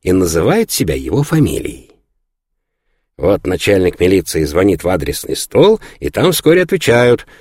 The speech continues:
"Такой есть, живёт по этому адресу, всё правильно, отпустите". И вот в хорошем настроении духа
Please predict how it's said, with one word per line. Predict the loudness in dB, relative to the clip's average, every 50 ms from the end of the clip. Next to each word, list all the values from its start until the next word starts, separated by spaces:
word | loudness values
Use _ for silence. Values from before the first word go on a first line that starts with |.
| _ _ _ _ _
"Такой | -6 -6 -4 -2 0 2 2 2
есть, | 2 2 4 4 4 4 2 -2 -6 -12 -12 -6
живёт | -4 -2 -2 0 0 2 2 2 2 0
по | 0 0
этому | 2 2 4 4 4 4 4
адресу, | 4 2 0 0 -2 -2 -4 -6
всё | -4 -2 -2 -2 0
правильно, | 2 2 2 2 4 4 4 2 2 0 -4 -8 _
отпустите". | -6 -6 -4 -2 -2 -2 -2 -4 -8 -10 -10 -10 -12 -14 -18 _ _ _ _ _ _ _ _ _ _ _ _ _ _ _ _ _
И | -8 -2
вот | 0 2 2 2
в | 0
хорошем | -2 0 2 2 2 2 2 -2 -2 -2
настроении | -2 -4 -6 -8 -12 -12 -12 -10 -10 -10 -8 -8 -8 -6
духа | -2 0 2 2 2 2 0 0 -2 -2